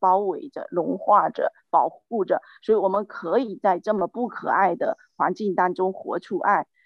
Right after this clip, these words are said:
那因为有爱，有主耶稣基督的爱，在每一个他儿女的生命当中彰显出来，那这个呢，就会产生一种影响力。那大家都知道，这个影响力不是个人的影响力，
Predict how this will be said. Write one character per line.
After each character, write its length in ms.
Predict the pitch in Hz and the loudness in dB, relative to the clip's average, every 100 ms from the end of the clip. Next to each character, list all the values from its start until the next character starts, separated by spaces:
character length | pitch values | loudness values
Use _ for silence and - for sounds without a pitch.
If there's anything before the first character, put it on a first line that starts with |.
| _ | _
那 200 | 285 294 - | 2 2 2
因 240 | 285 294 | -2 0
为 300 | 302 240 - | 0 0 -4
有 300 | - 190 - - | -8 -8 -8 -6
爱， 400 | - 262 214 - - _ _ | 0 2 2 -4 -12 _ _
有 200 | 208 180 | 2 2
主 220 | 196 165 | -4 -6
耶 160 | 226 247 | 0 0
稣 180 | 247 | 0
基 180 | 233 247 | -2 0
督 160 | 262 262 | 2 2
的 120 | 254 | 2
爱， 260 | - 180 - | 2 2 4
在 160 | 185 | 4
每 160 | 208 190 | 6 4
一 180 | 135 175 | 2 0
个 240 | 214 196 - - - | 4 4 2 -14 -14
他 320 | - 190 196 - _ _ | 0 2 2 0 _ _
儿 160 | - 190 | 0 2
女 180 | 240 226 | 2 -2
的 160 | - | -8
生 200 | 160 226 | -8 -4
命 180 | 247 233 | -2 -2
当 180 | 196 202 | 0 -2
中 200 | 214 220 | -2 -4
彰 220 | 220 294 | -2 -2
显 240 | 330 185 262 | -4 -6 -6
出 160 | - | -6
来， 240 | 175 151 - _ _ _ | -2 -2 -4 _ _ _
那 160 | - 277 | 0 0
这 240 | 269 330 | 4 2
个 200 | 226 196 | 4 2
呢， 180 | 156 139 - | 0 -2 -2
就 120 | 254 | -2
会 120 | 262 | -2
产 220 | - - | -4 -8
生 220 | - 214 | -2 0
一 40 | 247 | 2
种 200 | 170 - | 0 0
影 180 | 170 247 | 2 2
响 280 | - 190 - | 4 0 2
力。 220 | 185 - _ _ _ - | -2 -2 _ _ _ 2
那 100 | 220 | 6
大 180 | 269 | 6
家 120 | 233 196 | 4 2
都 160 | 233 | 0
知 140 | 240 226 | 0 0
道， 180 | 220 208 | 0 0
这 140 | 202 | -2
个 80 | 165 | -6
影 200 | 156 220 | -8 -4
响 200 | 202 175 | -2 -2
力 100 | 180 | -4
不 100 | 185 | -6
是 160 | 220 226 | -6 -4
个 220 | - 311 | 2 2
人 180 | 170 139 | 2 -2
的 100 | 123 | -6
影 200 | 113 160 | -6 -4
响 240 | - - | -4 -2
力， 180 | 151 | -6